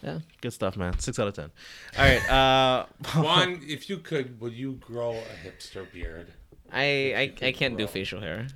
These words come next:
Speaker 3: But if, but
Speaker 1: But, uh,
Speaker 3: if you could.
Speaker 2: You're so young. It's so good.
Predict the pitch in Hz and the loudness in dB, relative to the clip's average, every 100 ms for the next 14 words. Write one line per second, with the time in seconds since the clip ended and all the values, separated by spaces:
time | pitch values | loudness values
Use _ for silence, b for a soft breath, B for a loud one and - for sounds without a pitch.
0 | - 127 131 - - 131 110 131 110 104 | -4 0 0 -2 -4 -4 -4 -6 -4 -4
1 | 110 123 - 220 - - 117 98 85 85 | -4 -8 -8 -8 -4 -2 -2 0 -2 -6
2 | - - - - 110 104 98 | -12 -12 -8 -2 -2 -2 -4